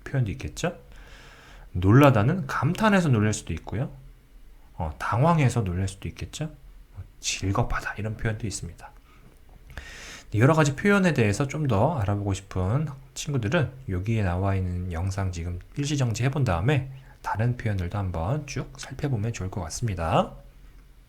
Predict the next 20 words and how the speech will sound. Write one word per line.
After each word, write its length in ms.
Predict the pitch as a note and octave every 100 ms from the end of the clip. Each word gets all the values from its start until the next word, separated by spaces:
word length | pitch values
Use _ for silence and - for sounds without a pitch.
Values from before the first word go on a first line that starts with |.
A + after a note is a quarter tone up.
| - - - - - - - - - - - - -
네, 100 | -
그럼 200 | B2+ C#3
이어서 240 | G#2 F3 C#3
문제를 360 | G#2+ A#2+ B2+ A#2+
해결해 260 | C3+ A#2+
보도록 340 | F#2+ F#2+ G2 -
할게요. 420 | C3+ F2 D2+ - - - -
시 180 | - -
속 480 | - - A2 C3 C3+
주인공의 460 | - C3+ E3+ D#3+ D#3
마음은 420 | G2+ F#2+ A#2 D#3+
어떠한지 800 | G2 - G2+ G2 F#2+ D3 E3 C#3+
써보세요. 680 | - D#3+ D3+ B2 E2 - - - - -
네, 140 | F#2+
앞선 600 | F#2 E2 - - G2 A#2+ -
치과에서라는 880 | - - - F#3 E3+ C3+ C#3 A#2 G#2+
시에서 600 | - D3 A2+ - G2+ C3
주인공의 500 | C#3 C#3 A#2+ B2 A#2
마음은 320 | E2+ F#2 A#2
어떠했을까요? 880 | E2 - A2+ F2+ - - F#2 C#3